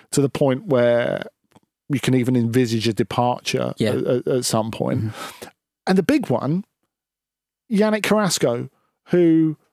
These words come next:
Speaker 1: of course, scored in the twenty sixteen Champions League final. You expected to go on to a big move at, at Bayern or in the Premier League. Ended up going to China and clearly thought, "Shit,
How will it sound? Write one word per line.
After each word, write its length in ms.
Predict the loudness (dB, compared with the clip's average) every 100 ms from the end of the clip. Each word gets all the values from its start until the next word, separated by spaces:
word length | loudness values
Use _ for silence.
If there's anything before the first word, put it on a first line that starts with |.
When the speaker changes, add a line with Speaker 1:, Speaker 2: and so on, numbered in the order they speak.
| _ _
Speaker 1:
of 200 | -2 0
course, 220 | 2 2
scored 400 | 2 2 4 4
in 180 | 0 -2
the 60 | -2
twenty 200 | -2 -2
sixteen 340 | -4 -2 -2
Champions 400 | -2 -4 -4 -2
League 180 | -2 -2
final. 580 | 0 0 2 2 0 -4 -14 -20 -18 -8
You 80 | -4
expected 480 | -2 -2 0 -2 -2
to 80 |
go 260 | 0 2 2
on 120 | 0
to 120 | -2
a 20 | -2
big 200 | 0 2
move 340 | 2 2 0
at, 140 | -2 -4 -6
at 120 | -4
Bayern 460 | 0 2 2 2 2
or 160 | 0
in 80 | -2
the 60 | -2
Premier 320 | -2 0 2
League. 340 | 2 2 -2 -8 -20 -2
Ended 220 | 0 2
up 120 | 2 2
going 240 | 0 0
to 100 | -2
China 560 | 0 2 2 0 -4 -6 _ -18 -18 -20 _ _
and 160 | -2 0
clearly 320 | 0 2 0
thought, 380 | 2 0 0 -6 _ -10
"Shit, 640 | -4 -4 -4 -4 -8 -12